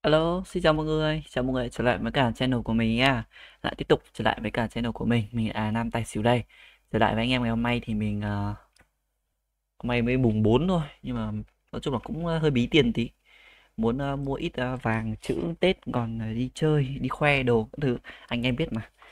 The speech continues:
trong miền Nam ấy, thì nói chung tôi không phải phân biệt vùng miền nhưng mà gì cả, nhưng mà tôi thấy anh em mà ở trong, sống trong miền Tây chứ,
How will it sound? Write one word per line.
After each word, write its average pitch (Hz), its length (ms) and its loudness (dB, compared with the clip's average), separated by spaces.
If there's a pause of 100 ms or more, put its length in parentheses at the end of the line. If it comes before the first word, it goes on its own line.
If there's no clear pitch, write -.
(160)
trong 123 160 0
miền 110 180 2
Nam 123 260 2
ấy, 139 100 -4 (560)
thì 101 300 -2 (180)
nói 113 100 0
chung 147 260 2
tôi 147 120 4
không 131 120 -6
phải 110 80 0
phân 127 180 -2
biệt 123 160 -2
vùng 117 160 2
miền 117 180 6 (100)
nhưng 110 120 -4
mà 104 140 -2 (760)
gì 113 100 -2
cả, 107 220 2
nhưng 113 100 -4
mà 110 80 -4
tôi 110 100 -2
thấy 113 200 -4
anh 127 160 -2
em 117 180 0
mà 104 140 -2 (300)
ở 110 140 -4
trong, 120 240 -2
sống 110 160 -2
trong 127 140 -2
miền 110 120 0
Tây 156 280 8
chứ, 151 80 -4